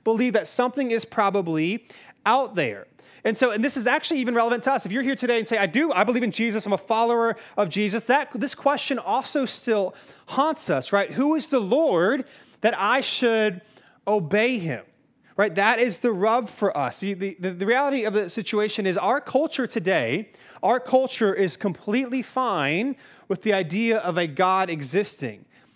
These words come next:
as long as this God minds his own business and does not ask us to do anything we didn't already want to do ourselves. Right? We're fine with this idea of God or a supernatural power or being or creator or whatever you want to call it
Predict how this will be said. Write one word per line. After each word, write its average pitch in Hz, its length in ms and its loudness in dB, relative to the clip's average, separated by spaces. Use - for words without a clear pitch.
as 175 200 -2
long 214 360 0
as 208 160 0
this 185 240 0
God 185 480 0
minds 185 340 0
his 226 140 -6
own 208 220 -4
business 151 640 -4
and 151 180 -6
does 202 180 0
not 214 180 -2
ask 175 340 -2
us 175 180 -4
to 175 100 -10
do 165 200 -2
anything 180 460 -4
we 156 80 -2
didn't 165 220 -6
already 170 320 0
want 156 160 -6
to 147 60 -6
do 139 140 -6
ourselves. 113 460 -8
Right? 170 220 0
We're 180 100 2
fine 240 460 2
with 262 100 -2
this 233 160 -2
idea 185 280 0
of 143 120 -4
God 233 380 2
or 175 100 2
a 156 60 0
supernatural 180 560 -4
power 226 500 0
or 156 140 0
being 220 400 -2
or 170 80 0
creator 208 400 0
or 185 100 2
whatever 214 240 0
you 233 100 -4
want 226 120 0
to 214 60 -4
call 226 300 0
it 208 220 0